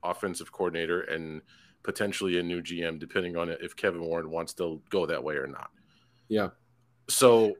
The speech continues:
Speaker 1: if you're there, you might as well go all the way in on it, right? And whether or not they make that decision at the end of this game, week
Speaker 2: No,
Speaker 1: after where
Speaker 2: Michael,
Speaker 1: you
Speaker 2: but
Speaker 1: have the
Speaker 2: I
Speaker 1: mini
Speaker 2: dis-,
Speaker 1: bye.
Speaker 2: disagree with you.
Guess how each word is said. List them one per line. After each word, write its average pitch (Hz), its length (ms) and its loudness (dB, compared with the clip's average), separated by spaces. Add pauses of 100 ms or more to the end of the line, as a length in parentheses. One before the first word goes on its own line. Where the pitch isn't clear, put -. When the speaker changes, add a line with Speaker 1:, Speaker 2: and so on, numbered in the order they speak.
(180)
Speaker 1:
if 127 220 0
you're 117 200 4
there, 101 520 8 (800)
you 107 200 2
might 117 320 6
as 117 140 4
well 113 200 4
go 104 340 2 (240)
all 110 220 4
the 101 80 0
way 87 240 0
in 73 100 -10
on - 140 -18
it, - 80 -20 (580)
right? 90 240 -2 (300)
And 104 200 0
whether 135 260 6
or 143 40 2
not 131 220 2
they 120 100 4
make 113 220 0
that 98 160 2
decision 90 400 -4
at 87 100 -4
the 87 100 -8
end 80 100 -6
of 69 60 -10
this 127 180 0
game, 135 260 -2 (1500)
week 117 140 -2
Speaker 2:
No, 135 160 10
Speaker 1:
after 123 140 4
where 135 100 8
Speaker 2:
Michael, 120 140 4
Speaker 1:
you 107 40 -2
Speaker 2:
but 101 100 8
Speaker 1:
have 117 80 10
the - 0 -
Speaker 2:
I 131 120 10
Speaker 1:
mini 120 120 6
Speaker 2:
dis-, 120 100 4
Speaker 1:
bye. 127 200 10
Speaker 2:
disagree 131 220 8
with 113 160 4
you. 98 180 0